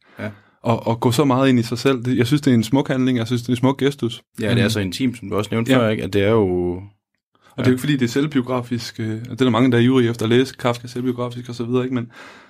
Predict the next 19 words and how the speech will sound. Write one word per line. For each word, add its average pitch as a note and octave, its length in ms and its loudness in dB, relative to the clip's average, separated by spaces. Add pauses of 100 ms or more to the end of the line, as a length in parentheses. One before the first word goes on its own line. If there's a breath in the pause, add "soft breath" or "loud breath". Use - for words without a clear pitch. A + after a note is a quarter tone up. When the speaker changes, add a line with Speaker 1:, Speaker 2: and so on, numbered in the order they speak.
(140 loud breath)
Speaker 2:
men C3+ 120 4
uanset D3+ 280 2
hvad, B2 140 4
er D#3+ 160 4
det A#2+ 140 0
jo, G#2+ 180 -4 (440)
det C3 180 4
er C#3+ 60 4
jo D3+ 100 2
et, G#2 240 -4
et, A#2 200 -4
et, A2+ 220 -8
et, A2+ 260 -12
et - 100 -8
stykke A#2 300 0
tankevirksomhed, B2+ 1300 0
der A#2 80 -2
er A2 60 -2
blevet A2+ 320 0